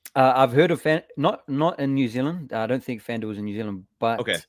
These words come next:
Speaker 1: uh, people might be doing the whole V P N thing. People gamble on sport here for sure,
Speaker 2: All right.
Speaker 1: hundred percent. It,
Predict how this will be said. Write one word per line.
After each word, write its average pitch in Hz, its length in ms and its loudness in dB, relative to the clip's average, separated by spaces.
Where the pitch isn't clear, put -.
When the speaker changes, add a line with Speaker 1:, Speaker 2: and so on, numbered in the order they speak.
Speaker 1:
uh, 104 520 -2
people 202 360 -4
might 196 300 -2
be 190 80 -4
doing 190 240 -2
the 180 100 2
whole 180 160 2
V 175 160 -4
P 175 220 -2
N 180 160 -2
thing. 180 260 -2
People 175 240 0
gamble 135 440 2
on 117 140 -2
sport 123 360 -2
here 113 220 0
for - 160 -8
sure, 107 320 0
Speaker 2:
All 123 60 4
right. 117 80 6
Speaker 1:
hundred 104 100 6
percent. 104 280 -2
It, 120 120 0